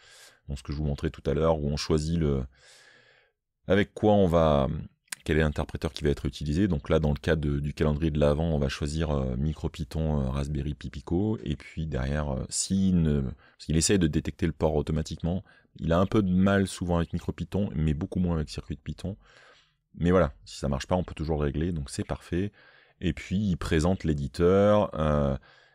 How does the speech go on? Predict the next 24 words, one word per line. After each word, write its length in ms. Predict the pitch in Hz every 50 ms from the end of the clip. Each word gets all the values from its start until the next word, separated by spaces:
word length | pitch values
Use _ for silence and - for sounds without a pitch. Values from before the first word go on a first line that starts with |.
| _ -
il 140 | 87 92
montre 360 | 98 101 107 113 - - - -
ce 100 | - -
qui 100 | - 90
est 120 | - -
très 260 | - - - 104 98
intéressant 640 | 104 101 - 104 95 98 95 - - 101 98 101 101 -
et 320 | 65 73 78 76 73 69 -
ce 160 | - - -
que 100 | - -
je 140 | 80 - -
faisais 220 | - 92 87 95
dans 100 | 90 92
mes 100 | 85 85
vidéos 360 | 80 78 80 78 82 82 87 85
et 60 | 78
que 60 | 67
j'ai 100 | 67 69
l'intention 400 | 71 73 73 - 80 76 - 90
de 40 | 80
faire 160 | - 87 80
dans 120 | 76 73
des 180 | 73 76 73 71
ateliers, 480 | 73 71 - 80 76 82 87 95 98